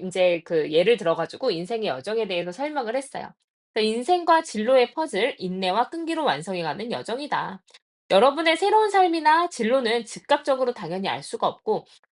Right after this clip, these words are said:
한 개씩 한 개씩 조각을 맞춰 나가면서 전체 그림이 점진적으로 드러나는 조각 그림 퍼즐과 같다"라는 거예요. 그러니까 이게 눈-, 이제 전체적인 그림이 눈에 들어올 때까지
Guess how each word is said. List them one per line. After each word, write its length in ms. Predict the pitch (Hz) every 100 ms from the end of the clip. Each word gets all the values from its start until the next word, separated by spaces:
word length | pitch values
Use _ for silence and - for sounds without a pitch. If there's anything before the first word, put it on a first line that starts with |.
| - - -
한 220 | 359 381
개씩 340 | 392 381 294
한 120 | 277 254
개씩 240 | 240 233
조각을 380 | 208 170 202 214
맞춰 300 | 117 - 254
나가면서 680 | 208 175 190 180 285 269 - - -
전체 360 | 185 202 311 311
그림이 400 | 214 214 220 214
점진적으로 800 | 156 151 180 320 339 330 262 247
드러나는 560 | 165 165 143 226 302
조각 360 | - 165 214 -
그림 220 | 202 208
퍼즐과 400 | 311 381 392 285
같다"라는 520 | 190 - 202 208 202
거예요. 340 | 165 131 127 - - -
그러니까 540 | - 208 185 269 277 - _ -
이게 260 | 214 220 175
눈-, 200 | 202 196 -
이제 220 | 208 226
전체적인 520 | 214 180 254 302 285
그림이 540 | 247 202 208 202 302 392
눈에 200 | 180 185
들어올 260 | 196 185 185
때까지 560 | 180 139 135 277 208